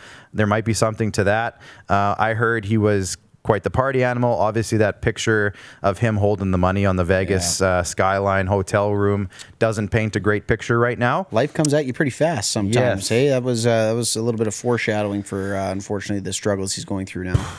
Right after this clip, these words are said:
Speaker 1: Yeah, and so, I mean, this one to me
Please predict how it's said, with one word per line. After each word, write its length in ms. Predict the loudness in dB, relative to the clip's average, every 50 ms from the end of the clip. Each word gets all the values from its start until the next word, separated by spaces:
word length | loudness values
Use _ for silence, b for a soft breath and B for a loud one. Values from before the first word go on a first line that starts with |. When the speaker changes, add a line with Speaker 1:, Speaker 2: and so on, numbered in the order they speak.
| -2
Speaker 1:
Yeah, 420 | 2 2 2 2 2 0 -2 -2 -4 B B -2 0
and 400 | 2 2 2 2 0 -2 -2 -4 -6 -8 -6 -4
so, 320 | -2 2 2 2 2 2
I 100 | 0 2
mean, 400 | 2 2 2 2 2 2 0 -2 _ _ -6
this 280 | 0 0 0 2 2
one 180 | 0 0 0 2
to 120 | 0 2
me 420 | 2 2 2 2 2 2 2 0